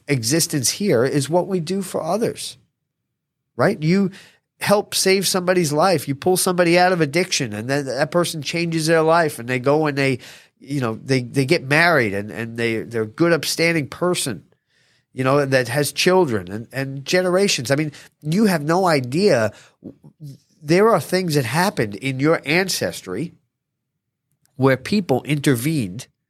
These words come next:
that changed the course of your family's history in many directions. But you're here by a set of circumstances, okay, by God's grace and using other people,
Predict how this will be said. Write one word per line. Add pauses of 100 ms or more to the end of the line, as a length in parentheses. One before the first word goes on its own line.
(1000)
that
changed
the
course
of
your
family's
history (840)
in
many
directions. (720)
But
you're
here
by
a
set
of
circumstances, (480)
okay,
by
God's
grace (220)
and
using
other
people,